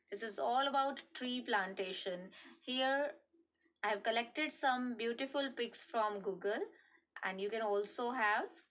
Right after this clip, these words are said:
So you can see how people are planting trees, uh, you know,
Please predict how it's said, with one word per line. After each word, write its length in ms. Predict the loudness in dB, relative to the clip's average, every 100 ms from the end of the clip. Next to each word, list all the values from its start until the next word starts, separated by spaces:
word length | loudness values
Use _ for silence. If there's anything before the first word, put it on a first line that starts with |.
| _ _ _ _
So 180 | -6 -2
you 200 | 0 -2
can 160 | -4 -4
see 400 | -2 -2 0 0
how 320 | 2 4 2
people 440 | -2 -4 -2 2
are 220 | 4 2 0
planting 880 | 2 2 2 -2 -2 -2 0 -2 -4 -10 -20 _ -18 -8
trees, 680 | -4 -4 -4 -4 -6 -6 -12 -14
uh, 340 | -6 -4 -4 -4
you 120 | -4
know, 280 | -2 -2